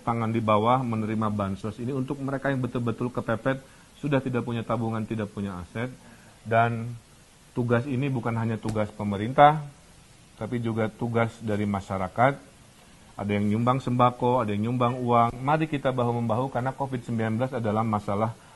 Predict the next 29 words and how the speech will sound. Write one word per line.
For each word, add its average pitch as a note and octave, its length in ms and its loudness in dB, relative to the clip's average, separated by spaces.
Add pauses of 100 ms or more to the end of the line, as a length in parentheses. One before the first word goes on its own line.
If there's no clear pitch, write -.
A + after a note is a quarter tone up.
bersama. G2 920 -2 (520)
Dari F#2 240 -8
pemerintah C3+ 540 0
menyumbang, B2 680 2
masyarakat A#2 560 -2
melakukan A#2+ 480 -4
gerakan A2 400 -2
sumbangan G#2+ 480 -2
juga, A2+ 480 0
donasi, A2 640 -4 (840)
sehingga G#2+ 340 -2
penerima C3 880 -2
rumah G#2+ 320 -2
tangga A#2 460 2
yang G2+ 180 -4
tidak D3 240 -2
punya B2+ 220 -2
tabungan A#2 400 0
dan A2 180 -2
aset G#2 380 -8
ini B2 340 -4 (600)
bisa G#2 760 0
survive G#2 400 -6
minimal G2 400 -8
tiga G2 240 -6
empat F#2 240 -8
bulan F2+ 320 -8
ke F2 80 -12
depan. D#2+ 280 -14